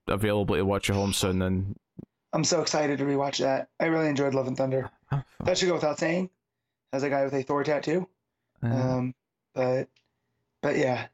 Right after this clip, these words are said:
Speaker 2: so I, I really, I can't wait to watch it again. I wanted to see it again at the
Speaker 1: <clears throat>
Speaker 2: movies, but man, they, they shut down my local theater that had the cheap tickets all day.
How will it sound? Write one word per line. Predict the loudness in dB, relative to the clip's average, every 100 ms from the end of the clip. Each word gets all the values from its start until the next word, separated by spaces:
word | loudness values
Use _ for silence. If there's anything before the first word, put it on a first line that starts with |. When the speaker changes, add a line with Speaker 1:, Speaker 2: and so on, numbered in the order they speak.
| _
Speaker 2:
so | -2 2 2 2 -2 _ _ _ _ _
I, | 0 2
I | 4
really, | 4 4
I | 2
can't | 0 0
wait | 2
to |
watch | 0 0
it | -2
again. | 0
I | 0
wanted | 0 -2
to |
see | 0 0
it |
again | 0 0
at | 0
the |
Speaker 1:
<clears throat> | 2
Speaker 2:
movies, | 2 0 -2
but | -4
man, | -2 0 -2 -6 _ _ _ _ _
they, | 0
they | 2 0
shut | 0 0 0
down | 0 0
my | 0
local | 0 -2 -2
theater | -2 0 0
that | 0 -2
had | -4
the | -4
cheap | -6 -6
tickets | -8 -2 -4 0
all | -2
day. | 0 0